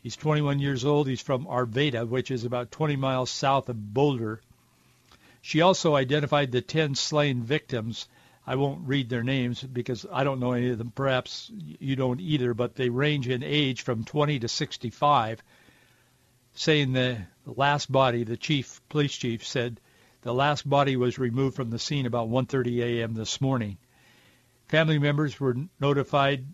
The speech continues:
within two hours of the, of, of the massacre. And the police chief said, "I want to say to the community, I am so sorry this incident happened."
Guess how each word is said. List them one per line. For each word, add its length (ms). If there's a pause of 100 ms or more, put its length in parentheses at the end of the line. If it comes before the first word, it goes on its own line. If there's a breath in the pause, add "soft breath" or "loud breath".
within 400
two 280
hours 540 (400)
of 160
the, 220 (280)
of, 240 (160)
of 220
the 220
massacre. 680 (1300 soft breath)
And 140
the 80
police 240
chief 260
said, 220
"I 100
want 300
to 400
say 260
to 140
the 60
community, 520
I 120
am 140
so 220
sorry 360
this 240
incident 440
happened." 500